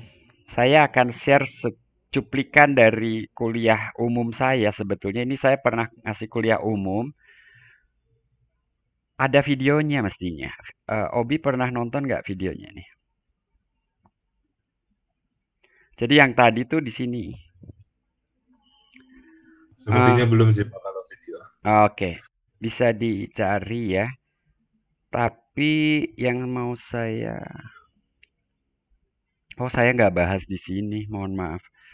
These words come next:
Speaker 1: Saya nggak bahas di sini. Hmm, ini saya sedang sharing ya. Mungkin di sini.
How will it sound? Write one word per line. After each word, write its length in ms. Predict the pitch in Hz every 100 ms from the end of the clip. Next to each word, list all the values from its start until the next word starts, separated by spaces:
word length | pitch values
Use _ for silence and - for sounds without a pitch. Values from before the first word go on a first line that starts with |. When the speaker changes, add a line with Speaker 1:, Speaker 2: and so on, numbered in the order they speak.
| - _ _ _
Speaker 1:
Saya 400 | - 113 120 135
nggak 240 | 123 104
bahas 320 | 95 98 107 104
di 160 | 104 107
sini. 1120 | - 113 107 101 98 95 98 117 139 160 175 _ _ _ _ _ _ _ _ _ _ _ _ _ _ _ _ _ _ _ _ _ _ _ _ _ _ _ _ _
Hmm, 560 | 113 113 113 110 113
ini 240 | - 139 160
saya 480 | 139 131 147 160 151 - _ _ -
sedang 400 | - 120 127 123
sharing 480 | 127 120 123 120 95
ya. 80 | 82 - - _ _ _ _ _ _ _ _ _ _ _ _ _ _ _ _ 214 226 _ _ _ _ _ _ _ _ _ _ _ _ _ _ _ _ _ _ _ _ _ _ _ _ _ _
Mungkin 400 | 123 110 110 139
di 80 | 131
sini. 320 | 110 117 104